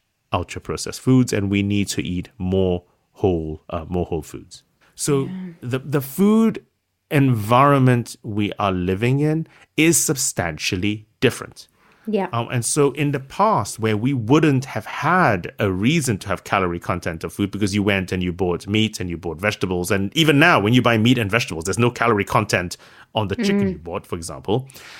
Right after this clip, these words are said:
Speaker 1: But because the food is pre-prepared now and largely pre-prepared, by law, they have to have the calorie counts. People are becoming to be exposed more to the calorie. And so therefore, it's becoming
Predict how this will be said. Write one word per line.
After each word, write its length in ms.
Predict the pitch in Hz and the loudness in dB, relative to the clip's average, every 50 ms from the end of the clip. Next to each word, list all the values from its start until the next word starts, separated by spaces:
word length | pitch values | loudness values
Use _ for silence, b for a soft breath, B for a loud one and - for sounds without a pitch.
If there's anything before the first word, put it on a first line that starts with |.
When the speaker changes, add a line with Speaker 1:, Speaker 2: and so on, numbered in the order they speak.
| B B B B | B B B B
Speaker 1:
But 240 | 101 117 143 143 - | 2 2 2 2 2
because 480 | - - 131 - - 143 180 214 - - | -2 -2 0 2 2 4 4 4 2 0
the 80 | - | -6
food 300 | 127 - - 127 127 120 | -6 0 4 4 4 4
is 100 | 110 104 | 4 0
pre-prepared 800 | - - - 120 107 - - 104 - - - 117 110 104 98 87 - | -4 -4 0 0 0 2 0 -2 -2 2 2 2 4 4 2 2 2
now 300 | 104 104 98 98 98 - | 0 2 2 2 0 0
and 160 | - 95 90 | -2 -2 0
largely 480 | 90 101 117 143 156 135 - 98 85 | 2 4 4 4 2 0 -2 -4 -4
pre-prepared, 720 | 80 - - 82 76 - 78 73 - 80 73 73 76 - - b b b b b | -6 -4 -6 -8 -6 -6 -10 -8 -8 -8 -8 -8 -10 -12 -14 b b b b b
by 160 | - 113 101 | 0 2 4
law, 280 | 101 101 104 110 107 107 | 4 6 6 6 6 6
they 100 | 98 92 | 4 2
have 200 | 87 104 90 - | 0 0 -2 -4
to 60 | - | -8
have 100 | 87 - | -12 -12
the 80 | - - | -12 -8
calorie 340 | - 127 127 135 135 131 131 | -2 0 2 2 4 2 0
counts. 400 | 131 - 123 117 110 - - - b b b b b | 0 -2 -2 -2 -2 -4 -6 -12 b b b b b
People 280 | - 170 - - 226 214 | -2 -2 4 4 6 6
are 60 | 185 | 6
becoming 400 | 147 131 - - 139 135 135 127 | 4 2 2 4 4 6 6 4
to 80 | 131 123 | 4 2
be 100 | 113 110 | 0 0
exposed 640 | - - - - - - - 117 117 113 107 95 90 | 0 0 -2 -2 0 2 4 4 6 4 2 0 -2
more 300 | 95 92 95 98 107 113 | -2 0 0 0 0 0
to 80 | 120 123 | 0 -2
the 80 | 120 | -4
calorie. 600 | 127 - 127 117 113 113 113 113 117 113 117 113 B B B B B | -4 -2 -2 0 0 0 0 2 2 0 0 -2 B B B B B
And 140 | 101 101 | -2 0
so 220 | - - - 113 107 | 0 2 2 2 2
therefore, 460 | 95 107 110 113 113 - - 107 - | 4 4 4 4 4 4 2 0 0
it's 100 | 110 - | 0 -4
becoming 580 | - - - - - 123 123 123 120 120 117 | -2 -4 -4 0 0 2 2 2 2 2 0